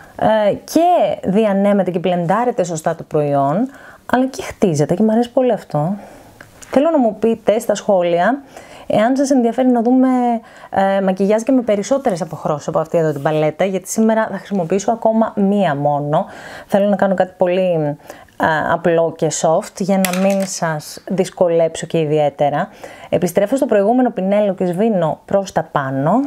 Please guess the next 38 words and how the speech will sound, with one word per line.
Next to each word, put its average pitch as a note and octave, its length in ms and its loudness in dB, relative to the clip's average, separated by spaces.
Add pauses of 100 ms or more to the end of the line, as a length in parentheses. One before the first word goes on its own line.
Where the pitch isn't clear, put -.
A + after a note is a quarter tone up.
(160)
Θα G3 680 0
περάσω C#4 320 2
τώρα E4+ 260 2
στην B3+ 360 0
σκιά A3+ 380 -2
αυτή G#3 340 -2
που B3 160 -4
λέγεται F#3 500 0 (140)
Divine D3+ 1080 -2
και - 180 0
έχει C#4+ 260 0
μία D#4 240 4
ελαφριά, G3+ 720 0 (480)
ε, E3+ 580 2
απόχρωση, F3+ 480 -2
ένα A#3 120 4
ελαφρύ A#3 540 0 (160)
ροζ A3+ 220 0
υποτόνο G3+ 760 0
μάλλον, D#3 320 0
να D#3 100 -2
το C#3+ 80 -4
πω - 140 -4
σωστά. D#3 560 -4 (500)
Και C#4+ 200 2
θα E4 100 2
την D#4 160 2
τοποθετήσω A#3+ 640 0
με B3+ 180 0
το C4 120 -2
δάχτυλό E3 500 0
μου. F3 360 -2
Wow, D#3+ 220 2
wow, D3 220 0
wow, F#3+ 680 0
<laughs> - 20 4
είναι A#3+ 140 2
τέλεια. F#3+ 480 -2